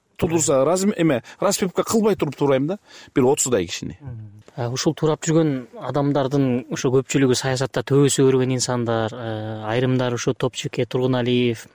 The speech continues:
Speaker 2: Бейшенбек Бекешев агаларын көзөтүп кетпедиби? Анан баягы тирүү кездеринде тамашалап, өздөрү менен да ушинтип сүйлөшкөн
Speaker 1: Ооба,
Speaker 2: күндөр,
Speaker 1: ооба.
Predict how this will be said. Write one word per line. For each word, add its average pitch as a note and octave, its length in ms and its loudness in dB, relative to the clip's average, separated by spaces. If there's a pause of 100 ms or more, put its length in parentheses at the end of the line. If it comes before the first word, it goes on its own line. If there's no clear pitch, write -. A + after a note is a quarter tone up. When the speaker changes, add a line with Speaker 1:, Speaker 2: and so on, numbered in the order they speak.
(140)
Speaker 2:
Бейшенбек C3 400 0
Бекешев - 360 -2
агаларын B2 320 0
көзөтүп B2 380 0
кетпедиби? B2+ 380 0 (500)
Анан B2 180 -2
баягы A#2+ 300 -2
тирүү C#3 300 4
кездеринде A#2 600 -2
тамашалап, A#2 600 -2
өздөрү C3+ 400 2
менен C#3 240 0
да B2+ 80 2
ушинтип A#2+ 320 -6
сүйлөшкөн B2+ 400 -2
Speaker 1:
Ооба, A#2+ 80 0
Speaker 2:
күндөр, B2 320 2
Speaker 1:
ооба. B2+ 160 -6